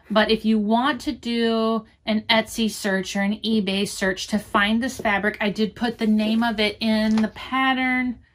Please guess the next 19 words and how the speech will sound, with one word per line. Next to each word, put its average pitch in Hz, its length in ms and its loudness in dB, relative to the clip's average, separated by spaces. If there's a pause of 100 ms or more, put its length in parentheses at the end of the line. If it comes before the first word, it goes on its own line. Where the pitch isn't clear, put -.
(960)
Do 214 200 -4
I - 20 -6
have 196 240 -6
it 196 100 -8
written 190 220 -8
in 196 140 -4
here 185 180 -4
where 180 160 -2
I 175 140 -4
can 175 260 -8
see 170 520 -8
it? - 680 -14 (120)
I 120 100 -4
don't. 113 440 -12 (100)
Let 214 100 -20
me 113 140 -16
pull - 220 -12
it 196 100 -10
out. - 280 -8